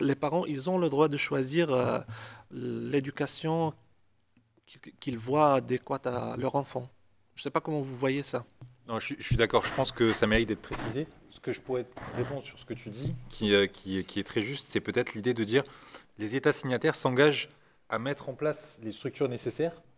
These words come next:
Speaker 2: pour que les élèves puissent, au moment de décider, euh, être maîtres de leur choix, en fait, et pouvoir faire ce qu'ils entendent faire après, euh, pe-, pendant les études et puis après les études. Après, na-, naturellement, voilà, les enfants aussi, euh,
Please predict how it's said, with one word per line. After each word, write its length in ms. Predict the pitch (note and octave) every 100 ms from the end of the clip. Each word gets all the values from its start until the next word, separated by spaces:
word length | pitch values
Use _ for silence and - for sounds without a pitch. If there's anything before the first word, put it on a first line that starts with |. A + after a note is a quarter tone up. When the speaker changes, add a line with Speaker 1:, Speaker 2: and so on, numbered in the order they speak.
| _ _
Speaker 2:
pour 160 | G#2+
que 80 | -
les 340 | C#3 C#3 A2+ B2+
élèves 260 | C3+ D#3 C#3
puissent, 520 | - D3 D3+ - - - _ _ -
au 80 | A2+
moment 220 | A#2 B2+
de 60 | B2
décider, 600 | A2+ - A2+ B2+ D#3 B2
euh, 300 | G#2+ G2 F#2+ - _
être 220 | A2 - A#2
maîtres 180 | B2+
de 80 | A#2
leur 160 | A#2 A2+
choix, 180 | - G#2+
en 60 |
fait, 160 | F#2 F2+ _ _ _
et 20 | -
pouvoir 240 | G2+ G#2
faire 220 | - C3
ce 60 | -
qu'ils 160 | A2+ G#2+
entendent 260 | G2+ G#2
faire 240 | - C3+ C#3+ - _ _ _ _ _ -
après, 400 | F#2+ - B2 A#2+
euh, 240 | G2+ F#2
pe-, 140 | F2+ G2
pendant 240 | A2 G#2
les 120 | G#2
études 200 | G2+ C#3
et 80 | A#2+
puis 100 | A2+
après 220 | F#2+ -
les 160 | A#2 G#2+
études. 300 | G#2 G#2+ F#2+ _ _ _
Après, 240 | F#2+ - B2+
na-, 280 | G#2+ G2 G#2
naturellement, 560 | G#2 G#2 A2+ G#2 B2
voilà, 180 | A#2 A#2
les 160 | F#2+ F2+
enfants 360 | F#2+ - B2+
aussi, 200 | A2+ -
euh, 240 | B2 B2+